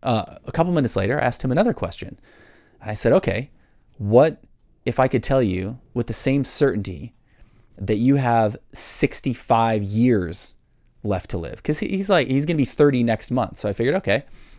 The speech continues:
you know, he's gonna live to be, let's say he lives to be ninety-five, 'cause who knows, right? We might live another day. We might live another, another sixty-five years. So I asked him that question. I said, "Okay, if I could tell you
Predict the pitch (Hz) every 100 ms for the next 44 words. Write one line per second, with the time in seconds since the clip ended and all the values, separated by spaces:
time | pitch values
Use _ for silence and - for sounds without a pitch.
0 | - 110 135 - 147 151 147 131 135 -
1 | 127 117 117 - 139 113 120 - 117 98
2 | 113 107 - - - - 104 127 151 147
3 | 117 123 156 117 120 117 117 110 101 95
4 | 107 131 117 107 110 107 107 101 107 104
5 | 104 - 120 - 107 107 151 190 - -
6 | - - - - - 110 113 117 226 240
7 | - 110 107 107 - - 226 131 98 -
8 | 143 - 107 165 185 - 175 196 131 98
9 | 101